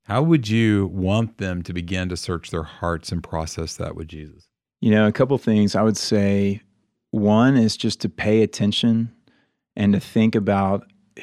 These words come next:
Speaker 2: who you've interacted with recently that's caused you to draw back a little bit. Uh, the people who you are not as excited about seeing, the people who you don't have the same desire as you might with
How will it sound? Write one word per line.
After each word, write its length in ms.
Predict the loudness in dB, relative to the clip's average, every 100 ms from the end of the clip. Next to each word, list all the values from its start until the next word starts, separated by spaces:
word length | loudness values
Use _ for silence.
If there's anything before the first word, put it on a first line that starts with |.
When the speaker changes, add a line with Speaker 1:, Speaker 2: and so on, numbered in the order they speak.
| -2
Speaker 2:
who 80 | 2
you've 340 | 4 4 2
interacted 600 | 0 -2 0 -2 -2 -4
with 300 | 0 0 0
recently 640 | -2 -2 0 0 2 2 2
that's 360 | 0 -2 -6
caused 500 | -8 -2 0 0 -2
you 200 | -2 -2
to 180 | -2 -6
draw 300 | -2 0 0
back 320 | -2 -4 -4
a 60 | -4
little 180 | -2 -2
bit. 280 | -2 -2 -6 _ _ -2
Uh, 260 | 0 2
the 120 | 2 0
people 420 | 0 2 4 4
who 600 | 4 4 4 4 2 -2 _ _ -10
you 480 | -2 2 4 6 4
are 120 | 2
not 300 | 2 2 0
as 120 | 0
excited 480 | -4 -2 0 2 2
about 500 | 2 2 0 -2 -8
seeing, 460 | -2 2 4 4
the 80 | 2
people 320 | 0 0 2
who 100 | 2
you 460 | 0 2 2 2 2
don't 280 | 0 0 0
have 220 | 0 -2
the 80 | -2
same 260 | 0 2
desire 500 | 2 0 0 0 0
as 140 | 0 0
you 60 |
might 280 | 0 0 0
with 260 | -2 -4